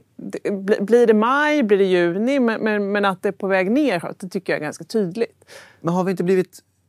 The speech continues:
Speaker 2: eh, beroende av låga räntor? Alltså, och nu tänker jag beroende som, ja, men vissa har, får koffeinabstinens när de inte dricker kaffe på morgonen. Och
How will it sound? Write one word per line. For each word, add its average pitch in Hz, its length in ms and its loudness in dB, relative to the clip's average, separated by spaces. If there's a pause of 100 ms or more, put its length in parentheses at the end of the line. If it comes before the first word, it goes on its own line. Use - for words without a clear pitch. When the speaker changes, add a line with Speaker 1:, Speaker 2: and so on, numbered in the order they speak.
Speaker 2:
eh, 135 640 -4
beroende 143 760 2 (140)
av 120 180 -4
låga 110 480 0
räntor? 113 720 -4
Alltså, 147 320 0 (440)
och 151 100 0
nu 160 60 2
tänker 165 160 0
jag 147 80 2
beroende 143 380 4
som, 139 560 -4 (800)
ja, 131 120 0
men 127 400 -4
vissa 143 300 -4
har, 139 180 2 (380)
får 147 120 0
koffeinabstinens 135 920 -2
när 104 400 0 (320)
de 120 200 -4
inte 104 460 2
dricker 110 260 -4
kaffe 107 300 -4
på 113 100 -8
morgonen. 98 680 0
Och 98 340 0